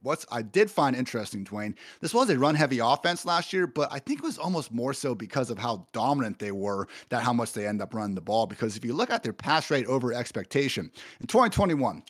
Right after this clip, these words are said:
yes, they completely changed their offense after about six, seven weeks. They became the most run-first team in football,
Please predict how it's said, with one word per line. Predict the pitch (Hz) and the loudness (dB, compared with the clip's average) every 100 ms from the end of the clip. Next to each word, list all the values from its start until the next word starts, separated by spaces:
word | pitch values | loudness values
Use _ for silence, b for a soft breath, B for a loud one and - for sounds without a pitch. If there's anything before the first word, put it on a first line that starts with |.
| - | -2
yes, | 131 - | -2 -2
they | - | -6
completely | 139 143 - 139 131 | -6 -6 -4 -4 -2
changed | - 127 104 | -2 -2 0
their | 104 | 0
offense | 113 - 117 107 | 0 0 -4 -4
after | 110 | -6
about | 95 85 | -8 -10
six, | - 143 135 | -6 -4 -2
seven | 143 123 110 | 0 0 -2
weeks. | 101 101 - | -2 -6 -8
They | 98 | -12
became | 92 - 113 | -8 -6 -4
the | 101 | -4
most | 85 - | -8 -6
run-first | 110 127 - 117 - | -2 -2 0 -2 -2
team | 120 101 | -2 -2
in | |
football, | - 170 165 160 147 | 0 2 4 6 6